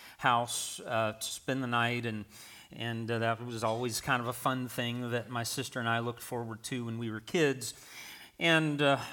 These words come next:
when the next morning my aunt, uh, took us from her house a few miles to, back to our grandparents' home, we walked into, uh, through the door into the living room, and we walked into the middle of a prayer meeting.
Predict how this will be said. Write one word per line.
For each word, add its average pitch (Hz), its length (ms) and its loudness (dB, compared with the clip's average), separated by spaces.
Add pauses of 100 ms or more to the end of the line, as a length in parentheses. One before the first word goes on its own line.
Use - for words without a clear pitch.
(240)
when 175 480 2
the 170 140 0
next 170 300 2
morning 190 680 6
my 151 420 4
aunt, 165 640 0 (100)
uh, 135 340 -2 (140)
took - 280 -2
us - 560 6
from 131 320 -2
her 143 200 4
house 131 500 6
a 123 60 -4
few 135 220 -6
miles 127 600 2
to, 127 280 -4 (320)
back 143 280 8
to - 80 -2
our 127 120 6
grandparents' 139 800 2
home, 151 420 4
we 147 140 2
walked 143 360 6
into, 139 640 0 (360)
uh, 131 220 2
through 143 300 -2
the 131 100 0
door 147 440 6
into 160 420 0
the 135 80 2
living 160 320 2
room, 147 240 0
and 139 160 0
we 139 100 2
walked 254 360 4
into 202 420 0
the 151 80 2
middle 202 260 6
of 147 140 8
a 143 60 -2
prayer 180 300 4
meeting. 113 320 0